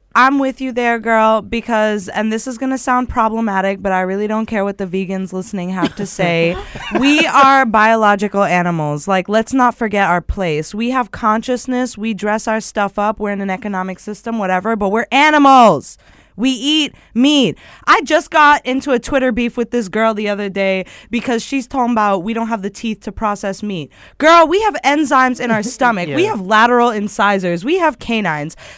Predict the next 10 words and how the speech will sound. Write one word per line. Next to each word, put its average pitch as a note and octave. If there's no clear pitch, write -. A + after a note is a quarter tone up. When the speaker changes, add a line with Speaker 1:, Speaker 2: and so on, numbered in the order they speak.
Speaker 1:
Like, C4+
Speaker 2:
Whoa. G#3
Speaker 1:
yes, B3+
the B3
animal C#4+
industry C#4
is A3+
very A#3
cruel, A#3+
and A3+